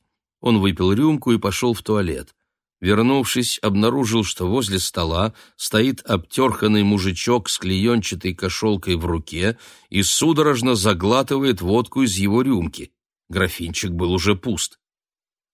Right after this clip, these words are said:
При виде Жохова мужичок закричал: «Что смотришь? Ну дай мне в морду! Дай! Дай!» На них стали оглядываться. Жохов развернул его лицом к двери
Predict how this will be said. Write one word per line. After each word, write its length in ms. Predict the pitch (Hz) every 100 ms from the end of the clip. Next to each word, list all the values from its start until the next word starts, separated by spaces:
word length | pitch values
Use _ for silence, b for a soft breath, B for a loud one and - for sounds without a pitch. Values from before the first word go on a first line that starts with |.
| -
При 160 | 101
виде 300 | 139 180 143
Жохова 560 | 123 101 165 - 131 131
мужичок 600 | 123 110 123 - 143 110
закричал: 800 | 104 104 117 113 143 131 82 - b b _
«Что 320 | - - 156
смотришь? 920 | - 139 190 185 - 143 131 - - _ -
Ну 160 | 135
дай 380 | 147 196 220 214
мне 240 | 196 208
в 120 | 196 165
морду! 640 | 196 196 175 139 92 78
Дай! 680 | 107 233 233 208 160 85 - _
Дай!» 680 | - 202 240 220 185 101 - _ _ _ _ _
На 100 | 92
них 220 | 92 90 85
стали 300 | - 98 95
оглядываться. 800 | 98 107 117 90 80 73 - - _ _ _ _ _
Жохов 500 | 78 110 117 110 101
развернул 520 | 107 101 113 120 117
его 180 | 104 104
лицом 440 | 104 98 110 101
к 40 | 80
двери 520 | 101 131 135 127